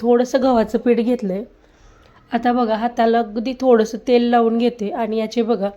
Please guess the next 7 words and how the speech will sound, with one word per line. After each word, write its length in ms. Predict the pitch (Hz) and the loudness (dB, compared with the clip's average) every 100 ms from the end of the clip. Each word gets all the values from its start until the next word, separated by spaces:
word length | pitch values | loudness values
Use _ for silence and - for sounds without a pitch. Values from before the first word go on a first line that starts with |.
| - _ _ _ - | -14 _ _ _ -4
मस्त 280 | 269 269 277 269 | -4 -4 -8 -4
छोटे 220 | 254 233 220 | -4 -4 -6
छोटे 220 | 214 220 | -4 -4
आकारात 260 | 220 240 | -2 -4
गोळे 300 | 240 269 226 | 0 4 4
बनवून 360 | 202 202 190 196 | 4 0 -2 -2
घ्यायचे. 360 | 202 196 196 | -4 -6 -8